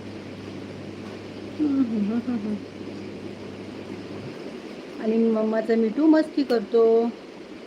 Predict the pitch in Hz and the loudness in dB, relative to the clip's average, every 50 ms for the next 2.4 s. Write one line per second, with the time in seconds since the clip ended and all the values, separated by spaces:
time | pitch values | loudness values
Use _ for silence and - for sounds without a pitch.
0 | - - - - - - - - - - - - - - 226 220 208 208 185 208 | -14 -14 -14 -12 -12 -12 -12 -12 -12 -12 -12 -12 -6 -2 2 2 2 2 2 0
1 | 233 254 - - - - - - - - - 233 - - 233 220 214 208 226 208 | -2 -4 -6 -10 -12 -14 -14 -14 -12 -8 -6 -4 -2 2 4 4 6 6 4 4
2 | 226 214 208 202 202 - 233 | 4 4 4 2 2 2 0